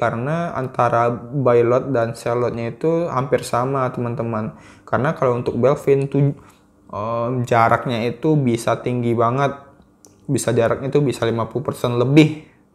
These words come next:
an-, jarak antara buy dan sell. Mungkin ini kit-, saya mau nambahin lagi di ciri-ciri ya. Sorry, udah kurang lagi. Coba kita tambahin.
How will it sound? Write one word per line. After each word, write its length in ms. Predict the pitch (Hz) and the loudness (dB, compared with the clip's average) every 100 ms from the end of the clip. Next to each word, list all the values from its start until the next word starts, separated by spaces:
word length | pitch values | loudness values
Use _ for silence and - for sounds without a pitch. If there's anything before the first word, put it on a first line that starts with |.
| _ _ _ _ - | _ _ _ _ -6
an-, 320 | 104 110 131 | -4 -4 -4
jarak 400 | 120 113 117 - 123 | -2 -2 -2 -6 -10
antara 320 | 123 113 127 | -6 -4 -4
buy 320 | 151 117 117 | -2 0 2
dan 180 | 113 107 107 107 - - | 0 0 -2 -2 -4 -8
sell. 480 | - 110 92 78 76 | 0 2 2 0 -2
Mungkin 320 | 117 - 143 | -6 -2 -2
ini 80 | 139 | -2
kit-, 240 | 139 - - | -4 -8 -6
saya 240 | 127 120 | -4 -4
mau 80 | 123 | -4
nambahin 400 | 120 117 120 127 | -4 -2 -2 -2
lagi 240 | 113 120 | -2 0
di 160 | 131 139 | -2 -2
ciri-ciri 640 | 135 123 - 120 139 156 | -2 -2 0 0 2 2
ya. 320 | 147 151 190 - - - - | 2 0 -4 -10 -20 -20 -4
Sorry, 480 | 120 123 147 151 | 0 2 2 2
udah 240 | 127 120 - | 0 -4 -4
kurang 320 | 120 113 113 | -4 -2 -2
lagi. 400 | 110 131 143 160 | -4 -2 -2 -2
Coba 240 | 147 104 | -4 -6
kita 160 | - 113 | -6 -8
tambahin. 800 | - 110 110 - 156 185 202 | -4 -4 -4 -2 2 2 2